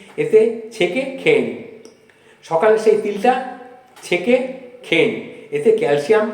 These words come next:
আপনার শরীরে বৃদ্ধি পাবে। ভেজানো তিল মানেই শরীরের জন্য তরল ক্যালসিয়ামের মতো।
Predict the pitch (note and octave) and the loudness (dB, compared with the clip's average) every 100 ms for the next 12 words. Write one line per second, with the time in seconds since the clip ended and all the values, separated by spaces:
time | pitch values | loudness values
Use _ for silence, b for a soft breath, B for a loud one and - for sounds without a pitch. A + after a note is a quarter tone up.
0 | - B2+ C3 B2 C3+ C#3 C3 C3 B2+ C3+ | -8 -8 -8 -6 -4 -2 -4 -4 -8 -8
1 | - - - B B - D3+ D#3+ A#3 B3+ | -8 -10 -14 B B 2 4 6 6 4
2 | - A#3 B3 A3+ G#3 C#4+ A#3+ - - D#3+ | 0 0 2 4 2 2 0 -4 -4 -2
3 | F3+ G3+ - F#3+ F#3+ G3+ F#3+ E3+ F#3 A3 | 0 0 0 -4 -2 -4 0 2 6 6
4 | A3 F3+ D#3+ D#3 - E3+ F3 D3 C3+ B2 | 4 0 -4 -4 -4 -6 -4 -4 -4 -6
5 | - | -8